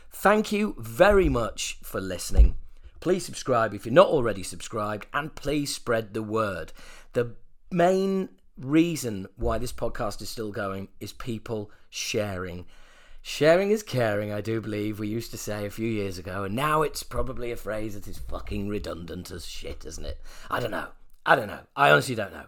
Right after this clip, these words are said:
Old man here, can't, can't, can't tell you, can't give you any update on whether sharing is caring is still something that is a thing. You know, it's probably already old hat and a bit naff.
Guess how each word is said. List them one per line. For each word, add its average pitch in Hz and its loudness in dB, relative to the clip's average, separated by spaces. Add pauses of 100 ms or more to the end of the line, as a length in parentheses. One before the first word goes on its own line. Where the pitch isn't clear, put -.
Old 165 4
man 123 2
here, 110 -6 (680)
can't, 143 0 (580)
can't, 185 6
can't 202 4
tell 139 0
you, 135 -4
can't 185 4
give 160 0
you 151 4
any 143 4
update 123 2 (140)
on 120 2
whether 117 2
sharing 123 2
is 113 -4
caring 113 0
is 104 -6
still 123 -2
something 107 -2 (360)
that 107 -4
is - -8 (340)
a - 0
thing. 80 -6 (480)
You 90 -8
know, 135 2
it's - -8
probably 160 4
already 147 4 (120)
old 143 4
hat - -4
and 104 -4
a 98 -2
bit 107 -8
naff. 85 -8